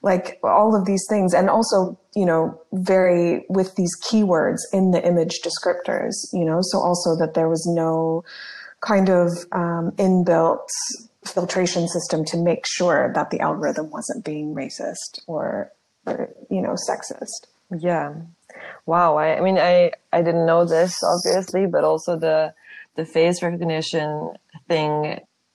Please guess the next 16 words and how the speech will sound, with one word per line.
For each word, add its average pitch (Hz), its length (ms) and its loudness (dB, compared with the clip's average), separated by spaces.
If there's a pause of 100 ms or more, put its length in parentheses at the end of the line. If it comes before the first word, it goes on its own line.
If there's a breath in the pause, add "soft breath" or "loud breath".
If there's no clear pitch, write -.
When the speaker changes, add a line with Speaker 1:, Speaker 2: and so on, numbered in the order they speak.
(100)
Speaker 2:
is 165 400 0
sort 151 200 0
of 147 180 0 (200)
surprising 170 580 2
to 156 100 -6
me. 143 260 -4
I 143 40 -2
mean, 151 140 0
especially 151 520 0
after, 143 500 -2 (440 loud breath)
I 151 100 4
don't 151 140 2
know, 139 140 2
like, 135 180 -2
they 143 160 2
added 147 400 2